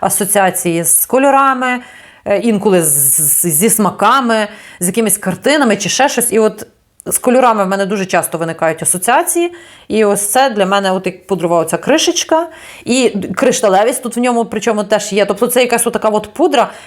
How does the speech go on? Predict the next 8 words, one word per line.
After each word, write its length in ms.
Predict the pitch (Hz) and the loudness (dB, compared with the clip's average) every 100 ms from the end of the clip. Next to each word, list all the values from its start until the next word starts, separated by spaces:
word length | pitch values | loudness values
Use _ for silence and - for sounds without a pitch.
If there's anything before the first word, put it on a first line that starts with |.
| - | -2
можливо, 420 | 202 180 262 262 | 0 2 2 2
навіть 220 | 220 220 | 2 0
в 160 | - - | -4 -8
такій 380 | 190 220 226 - - _ | -4 -2 -2 -4 -18 _
кришталевій, 680 | 185 - - 185 214 240 240 | -4 -2 2 4 4 2 -2
красивій, 540 | 226 180 - 220 220 | -2 -4 0 0 0
вінтажній 760 | 175 180 196 190 190 185 185 - _ | 0 -2 0 0 0 -2 -2 -8 _
пудрениці. 960 | 208 226 180 185 190 190 - - 147 | -4 -2 0 0 0 -2 -2 -2 -6